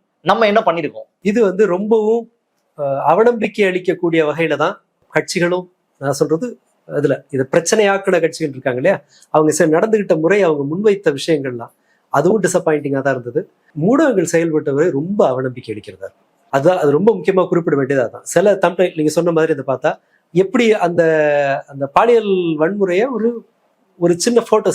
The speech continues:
Speaker 2: ஸ்கிரீன்ஷாட்ல காட்டுற மாதிரி அவங்க காட்டுறாங்க. கதற கதற இந்த ஒரு இது வருது.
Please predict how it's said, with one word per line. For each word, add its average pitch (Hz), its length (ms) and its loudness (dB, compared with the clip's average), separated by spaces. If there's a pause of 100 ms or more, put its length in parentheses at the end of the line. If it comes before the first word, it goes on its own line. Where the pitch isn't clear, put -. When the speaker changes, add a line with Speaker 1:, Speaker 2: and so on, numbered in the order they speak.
Speaker 2:
ஸ்கிரீன்ஷாட்ல 208 600 2
காட்டுற 170 280 0
மாதிரி 185 420 -4 (280)
அவங்க 165 280 2
காட்டுறாங்க. 131 260 -4 (300)
கதற 180 300 2
கதற 143 400 -4 (380)
இந்த 147 160 2
ஒரு 143 120 2
இது 135 200 -2
வருது. 110 160 -16